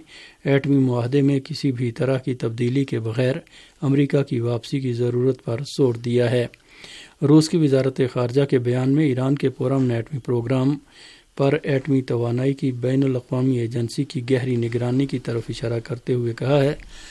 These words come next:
کہ بین الاقوامی ایٹمی معاہدے میں امریکہ کی واپسی اس معاہدے میں کسی بھی قسم کی تبدیلی یا تہران پر مزید اقدامات کی پابندی کا باعث نہیں ہونا چاہیے۔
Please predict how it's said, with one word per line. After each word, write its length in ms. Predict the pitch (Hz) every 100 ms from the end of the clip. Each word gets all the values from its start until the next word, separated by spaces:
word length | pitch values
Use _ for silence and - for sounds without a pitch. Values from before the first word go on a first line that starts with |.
| - - -
کہ 80 |
بین 280 | 147 147 156
الاقوامی 520 | 143 139 - 135 139 143
ایٹمی 340 | 147 123 139
معاہدے 420 | 120 117 113 127 143
میں 160 | 151
امریکہ 400 | 139 127 127 139
کی 180 | 127 120
واپسی 420 | 117 127 - 143 156 - - - -
اس 220 | 143 135 -
معاہدے 380 | 123 123 135
میں 180 | 139 139 131 - _
کسی 300 | - 160 151
بھی 200 | 127 123 117
قسم 300 | 135 - 139
کی 160 | 131 120
تبدیلی 540 | 120 117 127 131 156 156 - - - _
یا 180 | 143 147
تہران 440 | 143 120 120 135
پر 200 | 143 135
مزید 420 | 120 120 123 139 143
اقدامات 540 | 127 - 120 127 135
کی 140 | - 135
پابندی 500 | 127 123 123 135 135
کا 140 | 131
باعث 420 | 113 117 113 -
نہیں 260 | 147 135 127
ہونا 280 | 120 117 117
چاہیے۔ 580 | - 123 120 123 120